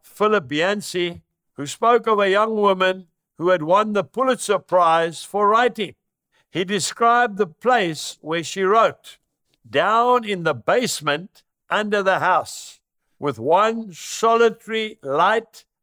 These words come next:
a table and chair, and four roughly finished, unplastered walls. That was it. An exciting event for her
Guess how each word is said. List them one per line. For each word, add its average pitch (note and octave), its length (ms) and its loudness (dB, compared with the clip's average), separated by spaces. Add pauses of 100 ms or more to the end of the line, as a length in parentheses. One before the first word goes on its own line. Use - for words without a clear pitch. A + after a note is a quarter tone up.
a A#2+ 120 -4 (120)
table A3 720 0 (200)
and E3+ 560 -4
chair, F3 400 -2 (380)
and C#3 220 -2
four A3+ 680 0
roughly G3+ 920 -4 (100)
finished, G3 640 -6 (300)
unplastered F#3 1040 -2
walls. D#3 880 -4 (420)
That B2 460 -2
was G3+ 220 0
it. A3 340 -2 (480)
An D#3 140 -4
exciting A#3 800 -2
event G3 580 -2
for E3+ 360 -2
her G3+ 560 2